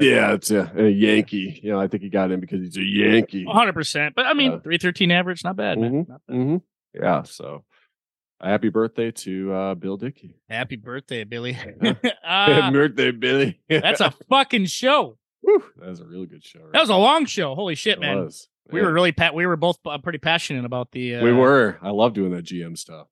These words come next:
Speaker 1: man.
Speaker 2: Yeah. Well, the G M
Speaker 1: Yeah.
Speaker 2: stuff, but also the, the Albert Pujols,
Speaker 1: Albert
Speaker 2: uh,
Speaker 1: Pujols.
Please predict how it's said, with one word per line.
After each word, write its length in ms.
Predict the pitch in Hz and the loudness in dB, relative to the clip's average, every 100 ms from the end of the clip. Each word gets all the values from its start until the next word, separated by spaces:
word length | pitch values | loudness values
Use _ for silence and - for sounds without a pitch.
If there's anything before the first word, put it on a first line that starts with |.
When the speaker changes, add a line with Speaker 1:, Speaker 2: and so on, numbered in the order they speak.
| _ | _
Speaker 1:
man. 100 | 135 | 0
Speaker 2:
Yeah. 340 | 143 156 139 123 131 | 2 4 2 -2 -6
Well, 160 | 160 160 | -6 -4
the 80 | |
G 160 | 151 185 | 0 2
M 60 | 202 | 2
Speaker 1:
Yeah. 60 | |
Speaker 2:
stuff, 200 | 185 170 - | 2 0 2
but 120 | 160 | 0
also 320 | 165 - 160 | 2 0 -2
the, 400 | 147 147 139 131 | 0 -2 -2 -2
the 60 | 135 | 0
Albert 320 | 147 147 135 | 0 0 -4
Pujols, 500 | 151 147 143 139 131 | -2 0 2 2 2
Speaker 1:
Albert 320 | - 185 - | 2 2 2
Speaker 2:
uh, 220 | 127 123 117 | 0 0 -2
Speaker 1:
Pujols. 260 | - - | -4 -12